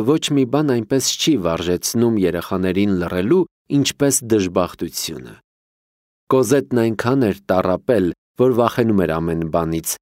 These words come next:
նույնիսկ խոսելուց, նույնիսկ շնչելուց։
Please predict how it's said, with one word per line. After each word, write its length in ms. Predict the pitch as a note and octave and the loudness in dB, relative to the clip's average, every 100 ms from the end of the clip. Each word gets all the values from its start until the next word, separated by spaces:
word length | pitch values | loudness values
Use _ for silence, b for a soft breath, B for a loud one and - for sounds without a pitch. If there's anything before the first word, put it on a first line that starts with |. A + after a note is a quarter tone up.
| _ | _
նույնիսկ 560 | - C#3+ A#2+ G2+ - - | -2 2 2 0 -2 -8
խոսելուց, 840 | - G#2+ A2 - G#2+ G2 D#2+ - - _ _ | -4 -2 -2 -2 -2 -2 -6 -6 -8 _ _
նույնիսկ 580 | C3+ D#3+ C3+ A2+ - - | 0 2 2 0 -2 -2
շնչելուց։ 800 | - G#2 G2 - F2+ E2 - | 0 -2 -4 -4 -4 -6 -10